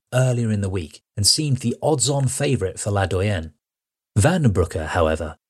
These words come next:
had notched five wins so far that season, most notably in Omloop Het Volt and at Paris-Nice. He'd come runner-up to Peter van Petegem in the Tour of Flanders before entering Paris-Roubaix on a whim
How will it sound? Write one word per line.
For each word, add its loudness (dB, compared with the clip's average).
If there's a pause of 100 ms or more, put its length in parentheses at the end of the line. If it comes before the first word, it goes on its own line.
(100)
had 4
notched 4
five 0
wins 2
so 2
far 0
that -8
season, 0 (240)
most 6
notably 0
in -4
Omloop 0
Het 2
Volt 2 (140)
and 2
at -12
Paris-Nice. 0 (340)
He'd 4
come 2
runner-up 2
to -2
Peter -2
van 0
Petegem 0
in -4
the -4
Tour 0
of -2
Flanders 0 (100)
before 6
entering 0
Paris-Roubaix 4
on 4
a 2
whim 2